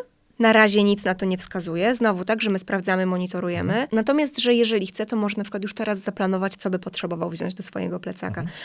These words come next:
Speaker 1: Czyli znowu pokazuje, masz na coś wpływ.
Speaker 2: Nam tutaj pomogło, nie wiem, czy to jest psychologiczne, czy nie, ale nam z Frankiem pomogło ogarnąć później ten jego strach i lęk od tej powodzi.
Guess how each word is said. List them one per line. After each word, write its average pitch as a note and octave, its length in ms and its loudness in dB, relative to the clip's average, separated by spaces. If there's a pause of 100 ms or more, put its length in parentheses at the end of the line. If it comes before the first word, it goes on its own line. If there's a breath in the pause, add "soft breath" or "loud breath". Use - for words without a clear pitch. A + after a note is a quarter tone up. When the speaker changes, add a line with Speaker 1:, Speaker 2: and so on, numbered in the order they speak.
(100)
Speaker 1:
Czyli A3 200 2
znowu C4 800 6
pokazuje, A#3 680 0
masz A#3 320 2
na A3+ 120 2
coś A3+ 160 -6
wpływ. - 440 0 (180)
Speaker 2:
Nam G#2+ 160 4
tutaj - 220 -2
pomogło, G#2+ 460 0
nie A#2+ 280 -4
wiem, G2 140 0
czy - 100 -10
to - 60 -8
jest G2 100 -6
psychologiczne, G#2 680 -6
czy - 140 -8
nie, G#2 180 -4
ale G#2 220 -2 (160)
nam A2 300 0
z - 100 -8
Frankiem G2+ 360 -4
pomogło G2+ 580 -2 (640)
ogarnąć A2 480 4
później G#2 320 -6
ten G2+ 180 -6
jego G2 200 -8
strach G2+ 440 -6
i G#2 40 -8
lęk G2+ 260 -4
od G2+ 80 -12
tej G#2 120 -8
powodzi. G2+ 460 -2